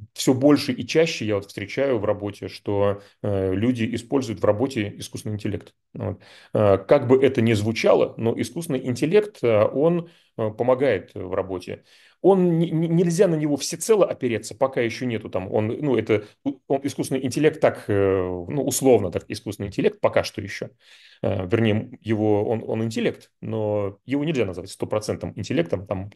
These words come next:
очень, очень много всякой чуши выдается, когда через него делаешь. Вот, э, поэтому там все, все равно жесткий к-, жесткий контроль, но тем не менее, э, вот на больших данных, вот когда вы систему свою, если будете с, с использованием искусственного интеллекта что-то делать,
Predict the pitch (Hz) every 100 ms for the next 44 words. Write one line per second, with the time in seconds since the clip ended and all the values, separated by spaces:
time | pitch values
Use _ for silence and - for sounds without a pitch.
0 | - 113 113 110 127 131 147 - 120 113
1 | 110 - - 104 _ 90 92 92 85 92
2 | 87 - 87 90 90 90 90 95 - 92
3 | 87 92 104 208 127 - _ _ - -
4 | _ _ _ 117 113 117 107 104 110 107
5 | 104 127 147 123 131 123 - 143 123 127
6 | 113 120 123 110 - 117 127 - 113 127
7 | 208 147 120 131 160 139 131 170 226 143
8 | 104 _ _ 107 104 104 110 117 127 131
9 | 147 104 117 208 170 - - 101 - 110
10 | 131 117 117 117 - 131 113 - 107 104
11 | 101 98 - 104 104 95 95 95 - -
12 | - - - 120 101 101 110 - 107 107
13 | 101 98 110 - 120 - 107 117 - -